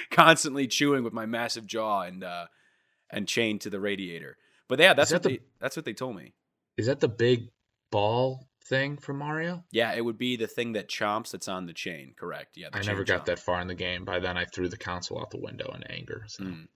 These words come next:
Speaker 1: mm.
Speaker 2: I was thinking more of, uh, whatever that thing is. It's living in the basement or whatever from the Goonies.
Speaker 1: The th-, th-, thing? What is it called?
Speaker 2: It's got a name.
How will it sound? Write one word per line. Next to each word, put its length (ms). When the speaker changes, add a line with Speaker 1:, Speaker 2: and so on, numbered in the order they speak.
Speaker 1:
mm. 220
Speaker 2:
I 60
was 120
thinking 240
more 220
of, 140
uh, 260
whatever 300
that 200
thing 180
is. 180
It's 140
living 260
in 140
the 320
basement 340
or 40
whatever 300
from 180
the 60
Goonies. 480
Speaker 1:
The 400
th-, 120
th-, 80
thing? 500
What 100
is 100
it 60
called? 140
Speaker 2:
It's 60
got 140
a 40
name. 420